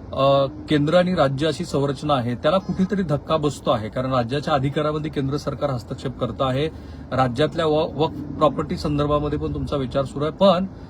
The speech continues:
दुसरीकडे केंद्र सरकार असं म्हणतंय की एकोणीसशे ब्याण्णव अठ्ठ्याण्णव आणि दोन हजार तेरा या दरम्यानच्या ज्या काही तरतुदीनं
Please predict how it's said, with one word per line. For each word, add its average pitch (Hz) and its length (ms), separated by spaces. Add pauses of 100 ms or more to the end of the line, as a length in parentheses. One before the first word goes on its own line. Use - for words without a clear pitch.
(160)
दुसरीकडे 185 440
केंद्र 165 300
सरकार 185 360
असं 170 180
म्हणतंय 151 280
की 175 120
एकोणीसशे 160 360
ब्याण्णव 147 480 (100)
अठ्ठ्याण्णव 156 520
आणि 147 200
दोन 143 200
हजार 156 240
तेरा 139 260
या 131 140
दरम्यानच्या 143 520
ज्या 151 120
काही 165 200 (640)
तरतुदीनं 165 760